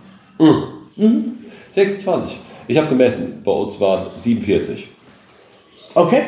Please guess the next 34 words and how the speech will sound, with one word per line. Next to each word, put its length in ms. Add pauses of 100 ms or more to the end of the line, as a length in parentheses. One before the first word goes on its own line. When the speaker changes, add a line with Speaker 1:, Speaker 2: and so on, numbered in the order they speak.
(120)
Speaker 2:
ja, 100
ich 100
hab's 100
auch 140
gemessen. 260
Hier 100
draußen 320
auf 100
dem, 380
draußen 240
auf 60
dem 80
Tisch 180
war 100
sechsundzwanzig. 580 (2000)
Das 200
Problem 380
war, 500 (800)
es 120
war 80
dunkel. 420 (960)
Irgendwie 400
so. 300 (380)
Speaker 1:
Es 220
war 200
dann 180
dunkel, 300
ja. 260 (680)
Der 60
Schnee, 180
der 120
war 120
nämlich 240
so, 460